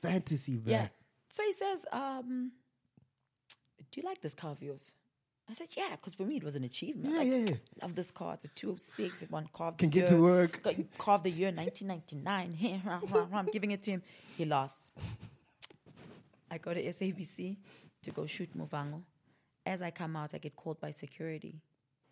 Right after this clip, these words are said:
Speaker 2: As I come out, there's a red Porsche with a bow. He's just standing there smoking on the side. And he's like, "Hi." He's like, "No, I'm just here to drop off your car. You need to phone your mom to come fetch this one, 'cause how are you gonna drive two cars?"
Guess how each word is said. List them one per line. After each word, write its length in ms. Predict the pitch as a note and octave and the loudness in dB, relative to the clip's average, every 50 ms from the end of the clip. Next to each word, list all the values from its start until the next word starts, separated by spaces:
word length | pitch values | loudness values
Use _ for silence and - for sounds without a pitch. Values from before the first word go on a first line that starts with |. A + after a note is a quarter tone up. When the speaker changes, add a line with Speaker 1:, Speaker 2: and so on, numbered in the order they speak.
| _ _ _ _ _ - | _ _ _ _ _ -8
Speaker 2:
As 140 | G#3+ A3 G#3 | -8 -6 -6
I 60 | G3 | -6
come 200 | F#3+ F#3+ F3+ G3 | -6 -6 -6 -6
out, 120 | F3+ E3 | -6 -6
there's 120 | - D3+ D3 | -8 -8 -8
a 60 | C#3+ | -8
red 180 | C#3+ D3+ D#3 D#3+ _ | -8 -10 -10 -12 _
Porsche 400 | - D#3 D3+ D3+ D3 - - - _ - - - - - _ - - - _ _ _ _ _ _ _ | -14 -14 -14 -14 -14 -18 -20 -20 _ -20 -20 -20 -20 -20 _ -20 -20 -20 _ _ _ _ _ _ _
with 180 | - D3 D3 - | -8 -8 -6 -6
a 60 | D#3+ | -6
bow. 380 | C#3 - - B2+ C3 A#2+ - - - - _ _ _ _ _ _ _ _ _ | -6 -4 -2 -2 -2 -2 -4 -8 -14 -20 _ _ _ _ _ _ _ _ _
He's 220 | _ D3+ D3 B2+ - | _ -4 -4 -2 -2
just 200 | - E3 D#3 - | -4 -4 -4 -2
standing 360 | - D#3 D3 D3 D3+ C#3+ B2+ | -2 -2 -2 -2 -2 -6 -6
there 120 | G2 F2+ A#2 | -8 -10 -14
smoking 460 | - - - C3 C3 B2+ C3 C3+ C3 | -14 -12 -10 -8 -8 -8 -10 -10 -10
on 120 | B2+ B2 | -10 -10
the 80 | C3 B2+ | -10 -12
side. 380 | C3 - - D2 - - - - _ _ _ _ _ _ _ _ _ _ _ _ _ _ _ _ _ _ _ _ _ _ _ _ _ | -12 -14 -14 -14 -14 -16 -18 -20 _ _ _ _ _ _ _ _ _ _ _ _ _ _ _ _ _ _ _ _ _ _ _ _ _
And 120 | C#3+ C#3+ D3 | -10 -8 -8
he's 100 | D3 C#3+ | -8 -8
like, 160 | D3+ C#3+ - - | -10 -10 -10 -12
"Hi." 200 | - D#3+ C#3+ C3 - - _ _ _ _ _ _ _ _ _ | -12 -12 -12 -14 -16 -20 _ _ _ _ _ _ _ _ _
He's 80 | - E3+ | -18 -16
like, 160 | E3 D#3+ - | -16 -12 -10
"No, 80 | F#3+ G3 | -10 -10
I'm 100 | F3+ F3+ | -10 -12
just 180 | - G#3+ - | -16 -18 -16
here 100 | - F#3 F3 | -14 -14 -12
to 40 | D#3+ | -12
drop 240 | - D3+ D3 - - | -12 -12 -12 -12 -12
off 140 | D3+ - - | -16 -14 -14
your 100 | C#3 C3+ | -16 -16
car. 240 | C3 - - - D3+ - _ _ _ _ _ _ _ _ _ _ _ _ _ _ _ | -16 -18 -20 -20 -20 -20 _ _ _ _ _ _ _ _ _ _ _ _ _ _ _
You 80 | - D3+ | -14 -12
need 120 | D3+ D#3 D3+ | -12 -12 -14
to 80 | D3+ | -16
phone 240 | C#3+ - D#3+ D#3+ D#3+ | -16 -14 -12 -12 -10
your 80 | D3+ C#3+ | -12 -12
mom 200 | C3+ C3+ C3+ C#3 C3 | -12 -12 -12 -14 -16
to 80 | - | -16
come 160 | - C3 C3+ | -16 -16 -16
fetch 240 | C3 - C#3+ C3+ - - | -14 -16 -18 -18 -18 -20
this 180 | D3 - - | -20 -20 -20
one, 160 | - - - - - | -18 -18 -18 -18 -18
'cause 140 | - C#3 C#3 | -18 -16 -14
how 80 | C#3+ | -12
are 40 | C#3+ | -12
you 100 | C#3 C3+ | -12 -12
gonna 160 | C3+ C3+ C3 | -14 -14 -14
drive 280 | C3 - C3 B2+ C3 - | -16 -16 -16 -16 -16 -18
two 140 | - - - | -20 -20 -20
cars?" 260 | - - - - - | -18 -18 -20 -20 -20